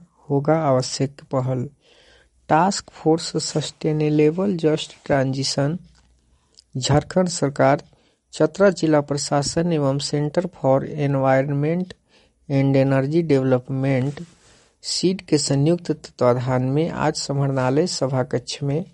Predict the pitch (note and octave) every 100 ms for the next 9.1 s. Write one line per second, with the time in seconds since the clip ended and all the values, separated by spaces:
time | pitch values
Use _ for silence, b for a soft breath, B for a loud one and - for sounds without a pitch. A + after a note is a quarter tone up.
0 | b b b b C#3 D3 C#3+ C3+ C3+ C3+
1 | - F#3 F3 D#3 C3 B2 - C3+ D3 E3
2 | C#3+ B2 B2 - C3+ C3 C3+ E3+ C#3+ B2
3 | D3+ E3 - B2 A2 A2+ A#2 G2+ C#3+ -
4 | _ _ _ _ _ _ _ _ D#3 -
5 | G3+ F#3+ G3 G3 D#3 D3 C#3+ C#3+ D#3+ -
6 | - - D#3 C#3+ - C#3+ C#3 C3+ C#3 C#3+
7 | E3 E3+ C#3+ C3+ C#3 - C3+ B2 B2+ C3
8 | - F3 D#3+ B2+ A#2 - B2+ C3+ D#3+ E3
9 | C#3+